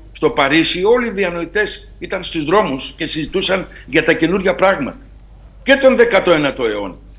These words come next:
Τώρα δεν υπάρχει τίποτα από αυτά στην Ευρώπη. Άρα, λοιπόν, τα παιδιά μας φεύγουν όλα για την Αμερική, κάνουν το διδακτορικό τους εκεί και με την τελευταία έρευνα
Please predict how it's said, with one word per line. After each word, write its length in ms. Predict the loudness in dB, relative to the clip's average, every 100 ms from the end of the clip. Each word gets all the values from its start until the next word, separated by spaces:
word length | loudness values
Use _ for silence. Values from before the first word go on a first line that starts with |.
| -20 -20 0
Τώρα 560 | 4 6 6 4 -2 -14 -20 -20 -12
δεν 140 | -2 -2
υπάρχει 420 | 0 2 2 0
τίποτα 360 | -6 0 0 0
από 140 | -4
αυτά 200 | -8 -10
στην 180 | -12 -16
Ευρώπη. 240 | -16 -20 -20 -20 -20 -20 -20 -2
Άρα, 240 | 2 4
λοιπόν, 520 | 2 2 2 2 0 -12 -20 -4
τα 140 | -2
παιδιά 340 | 0 2 4 4
μας 420 | 2 0 -6 -10 -20
φεύγουν 560 | 2 2 2 -2 -2 -4 -2
όλα 420 | 2 4 6 4
για 200 | 2 0
την 160 | -4 -8
Αμερική, 680 | -10 -14 -14 -2 -2 -2 -10 -20 -20 -2
κάνουν 360 | 0 0 -2
το 100 | -2
διδακτορικό 720 | 0 0 -2 -4 -8 -2 -2
τους 180 | -2 -6
εκεί 240 | -10 -10 -6
και 160 | -4
με 120 | -2
την 160 | -4 -2
τελευταία 540 | 0 -2 -2 2 4
έρευνα 520 | 4 4 2 0 -8